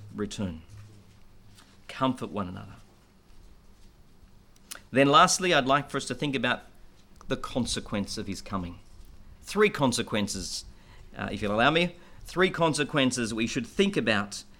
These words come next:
in the light of his, the surety of his coming again.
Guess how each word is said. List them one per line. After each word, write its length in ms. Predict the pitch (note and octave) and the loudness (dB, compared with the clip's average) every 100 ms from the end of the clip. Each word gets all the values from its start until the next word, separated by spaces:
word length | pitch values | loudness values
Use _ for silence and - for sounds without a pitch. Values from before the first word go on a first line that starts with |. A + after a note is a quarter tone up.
| - - - - - | -20 -20 -20 -20 -8
in 120 | - A2+ | 0 2
the 80 | |
light 480 | A#2 C3+ D3 F3 E3+ - | 4 8 10 10 6 -4
of 220 | A#2+ B2+ | -2 0
his, 540 | B2+ A#2+ A2 G#2+ G2+ - - - - - - | 0 -2 0 -2 -4 -6 -10 -12 -14 -18 -14
the 80 | - | -8
surety 680 | - - F#3 G#3+ E3+ - G#2+ | -4 2 8 8 8 4 -2
of 200 | G#2 G#2+ | 0 -2
his 200 | A2 G2+ | -2 -6
coming 560 | - - D3+ A#2 F#2+ E2 | -8 -4 -2 0 -2 -4
again. 400 | G2+ G2+ G#2 D#2+ | -4 -2 -2 -4